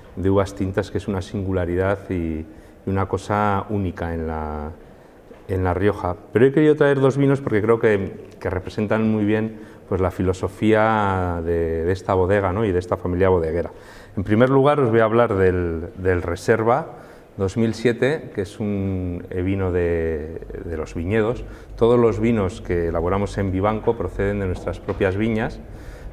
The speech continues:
La familia Vivanco, además de bodegueros, son viticultores y tenemos repartidas por toda la geografía ro-, riojana más de cuatrocientas hectáreas de viñedo, cada una con diferentes suelos, altitudes, variedades, etcétera. Eh, una de las pasiones de la familia es,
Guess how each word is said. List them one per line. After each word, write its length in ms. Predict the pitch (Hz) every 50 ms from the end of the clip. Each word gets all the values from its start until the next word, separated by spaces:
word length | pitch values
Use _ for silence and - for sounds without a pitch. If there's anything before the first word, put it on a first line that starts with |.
| -
La 60 | 95 92
familia 340 | - 101 98 101 104 110
Vivanco, 460 | 110 110 110 110 110 110 110 110 123 117
además 280 | 110 104 104 104 101
de 60 | 110
bodegueros, 400 | 104 104 101 101 101 104 98 95
son 160 | - - 101 98
viticultores 880 | 98 95 - 95 - 101 92 - 120 117 110 113 135 151 - - - - - - - - - - - - - - -
y 100 | 107 95
tenemos 260 | - 98 104 107 104
repartidas 560 | 113 107 - 110 101 - - 117 110 107 -
por 160 | - 101 92
toda 140 | - - 104
la 100 | 104 104
geografía 540 | 104 113 104 101 107 101 92 - 113 107 104
ro-, 200 | 101 107 104 95 104 104 131 -
riojana 540 | - 107 104 101 95 - - 117 117 117 110
más 140 | 110 107 104
de 80 | 107 98
cuatrocientas 680 | 107 98 95 - 95 90 90 98 101 101 98 110 98 110
hectáreas 400 | 95 - - 98 101 104 101 101
de 120 | 95 87
viñedo, 380 | 85 85 90 98 98 87 82 - - - - - - - - - -
cada 240 | - 92 87 87 92
una 160 | 101 104 104
con 160 | - 104 95
diferentes 540 | 92 90 - 92 90 92 95 92 - 101 95
suelos, 500 | - - - 107 107 113 117 113 - -
altitudes, 720 | 90 87 - 90 82 - - 110 113 113 117 117 110 104
variedades, 720 | 90 80 73 85 87 101 113 117 117 120 120 120 117 117 - - - - - - - - -
etcétera. 680 | - 82 - - - 101 92 - 85 82 82 82 82 82
Eh, 140 | 80 82 82
una 180 | 85 92 95 95
de 80 | 95
las 140 | 95 95 -
pasiones 360 | - 98 92 - 101 95 92
de 60 | 92 92
la 100 | 95 95
familia 460 | - 101 95 95 98 98 101 98 101
es, 180 | 101 - -